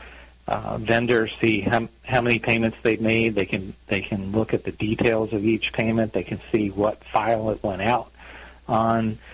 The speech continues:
Uh, they can even search on an invoice. So most of our clients actually use our system to research if, if a company calls in questioning a payment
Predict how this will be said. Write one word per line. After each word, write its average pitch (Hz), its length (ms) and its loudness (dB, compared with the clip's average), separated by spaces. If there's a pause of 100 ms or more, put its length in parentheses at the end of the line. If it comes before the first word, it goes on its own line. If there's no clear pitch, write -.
(220)
Uh, 98 300 2
they 120 120 2
can 139 140 2
even 120 220 0 (100)
search 123 260 2
on 113 160 2
an 104 120 0
invoice. 110 480 0 (360)
So 104 380 2 (100)
most 123 500 2
of 117 120 4
our 98 140 2
clients 101 560 -2 (560)
actually 117 420 4
use 107 340 2 (160)
our 151 200 4
system 104 640 -4 (1080)
to 117 120 2
research 107 640 2
if, - 300 -6
if 123 100 -4
a 120 60 -2
company 110 380 -2
calls 107 400 -2
in 117 180 0
questioning 104 460 -2
a 92 60 -4
payment 139 420 0